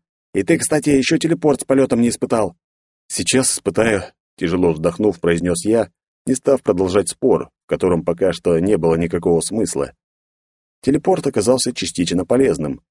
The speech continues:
Максимальная дистанция оказалась не такой уж и большой, всего двадцать метров,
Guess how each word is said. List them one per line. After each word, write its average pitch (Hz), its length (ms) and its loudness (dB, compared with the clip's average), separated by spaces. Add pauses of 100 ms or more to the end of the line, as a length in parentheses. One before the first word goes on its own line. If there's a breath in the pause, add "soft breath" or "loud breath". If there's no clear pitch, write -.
(340)
Максимальная 87 560 0
дистанция 104 580 -2
оказалась 101 440 0
не 98 80 -2
такой 104 360 0
уж 87 120 -4
и 98 40 -6
большой, 107 440 0
всего 85 320 0
двадцать 85 380 -2
метров, 120 360 -2